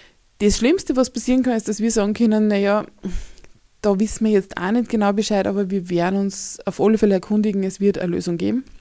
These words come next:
Und so, ähm, versuchen wir halt einfach immer zu unterstützen. Ja, und es gibt da keine blöde Frage. Also sie können uns auch mit allem anrufen, weil eben im schlimmsten Fall sagen wir, „Hm, das ist jetzt aber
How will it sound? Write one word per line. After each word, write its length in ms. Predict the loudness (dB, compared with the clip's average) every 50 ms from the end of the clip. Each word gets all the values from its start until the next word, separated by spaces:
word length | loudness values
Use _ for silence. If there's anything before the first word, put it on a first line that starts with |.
| -20 -20 _ _ _ _ _ _ _ _ _ _ _ -14 -14 -14 -16 -20 -20 -20 -20 -20 -20 -20 -20 _ _ _
Und 400 | 0 0 2 2 0 0 -4 -10 _
so, 480 | -14 -6 -2 2 2 4 4 2 0 -2 -6 -10 -14 -10 -4
ähm, 480 | -2 -2 0 0 0 -2 -2 -4 -6 -10 -16
versuchen 460 | -16 -14 -10 -6 -4 -2 -2 -2 -2
wir 160 | -2 -2 -4 -4
halt 200 | -6 -8 -6 -8
einfach 380 | -8 -8 -6 -8 -10 -10 -12 -16 _ _ _ _ _ _ _ _ _ _ _ _ _ _ _ _ -20 -8 _
immer 280 | 2 4 4 4 4 0
zu 140 | -2 -6 -8
unterstützen. 640 | -8 -8 -8 -10 -10 -12 -16 -16 -14 -14 -10 -8
Ja, 100 | -6 -4
und 120 | -2 -2 -2
es 140 | -2 -4 -6
gibt 200 | -10 -6 -4 -4
da 80 | -4
keine 140 | -4 -6 -8
blöde 240 | -6 -6 -4 -4 -4
Frage. 280 | -2 -2 0 0 -2
Also 200 | -2 -6 -6 -6 -6 -4 -6 -8 -8
sie 100 | -10 -10
können 280 | -6 -6 -4 -4 -4 -4
uns 140 | -4 -4 -4
auch 60 | -4
mit 140 | -4 -4 -4
allem 240 | -4 -4 -4 -4
anrufen, 420 | -2 -2 -2 -2 -4 -4 -4 -4 -4
weil 120 | -4 -4 -6 -10 -16 -16 -16 -18 -20 -20 -20 -20 -20 _ _ _ -20 -4 0
eben 240 | 0 0 2 0
im 80 | -2 -2
schlimmsten 340 | 0 0 -2 0 0 -2 -2
Fall 160 | 0 0 0
sagen 160 | 0 0 0
wir, 80 | 0 2
„Hm, 240 | 6 6 8 8 6
das 160 | 4 2 0
ist 160 | -2 -2 -2
jetzt 240 | -2 -4 -2 0 0
aber 460 | 2 2 2 2 4 4 4 2 2